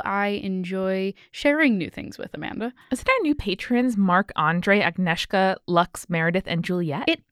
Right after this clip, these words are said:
Speaker 1: is, as well as our supporting producer level patrons, Philip, Tyree, Megan, Deborah, Molly, Skyla, Samantha, Sammy, Neil, Jessica, and Phil Fresh.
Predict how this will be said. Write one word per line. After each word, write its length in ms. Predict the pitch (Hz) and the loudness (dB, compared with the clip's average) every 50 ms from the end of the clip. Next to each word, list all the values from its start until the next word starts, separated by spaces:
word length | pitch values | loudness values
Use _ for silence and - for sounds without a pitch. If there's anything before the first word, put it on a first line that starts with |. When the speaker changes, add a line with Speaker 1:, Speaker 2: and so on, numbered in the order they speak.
| _ - - - | _ -14 -6 -2
Speaker 1:
is, 320 | 359 392 392 349 294 226 | 2 6 6 6 6 6
as 220 | - - 269 262 | 4 0 2 2
well 140 | 269 269 269 | 2 2 2
as 120 | 294 269 302 | 2 2 0
our 60 | 294 | 0
supporting 560 | - - 302 - - - 269 285 285 285 294 | 0 -2 -4 -4 -4 -6 -4 -2 -2 -2 0
producer 680 | - 302 277 - - 269 302 320 330 - - 302 277 | -2 -4 -4 -2 0 0 2 2 0 0 0 0 2
level 220 | 247 226 196 190 190 | 2 2 0 -2 -4
patrons, 720 | - 190 180 175 - - - - - - - - - - - - | -4 -6 -6 -8 -8 -12 -12 -14 -14 -14 -16 -16 -18 -18 -8 -2
Philip, 320 | - 349 339 339 330 - - - - - - | 0 4 4 4 2 2 -4 -20 -20 -18 -12
Tyree, 560 | - - - 302 285 285 277 277 269 285 277 - - | -6 2 4 4 4 4 0 0 0 0 -2 -2 -2
Megan, 540 | 226 233 269 294 285 262 294 285 277 285 - - _ - | 2 4 4 4 4 4 4 2 2 0 -2 -6 _ 4
Deborah, 480 | 247 240 240 226 247 247 240 240 240 - - - - | 6 6 6 6 4 2 4 2 2 -2 -8 -6 2
Molly, 420 | 247 269 294 285 294 294 294 294 | 4 6 6 6 6 4 2 0
Skyla, 500 | 277 - - - 240 226 226 226 220 226 | -2 -4 0 2 4 4 4 2 0 -2
Samantha, 540 | - - 226 240 285 311 311 294 294 320 311 | -4 -4 0 2 4 4 4 4 2 -2 -2
Sammy, 540 | 294 - - 247 240 233 233 233 233 233 - | -2 0 0 2 2 2 2 0 -2 -2 -2
Neil, 380 | 220 220 233 254 254 254 254 233 | -2 0 2 4 4 2 2 -2
Jessica, 480 | 226 - 202 196 - - - 190 190 - | -2 -4 -4 -4 -4 -4 -6 -6 -4 -4
and 100 | 185 180 | -8 -8
Phil 160 | - - - | -8 -12 -14
Fresh. 440 | - - - - - - - - | -12 -12 -14 -14 -14 -16 -18 -18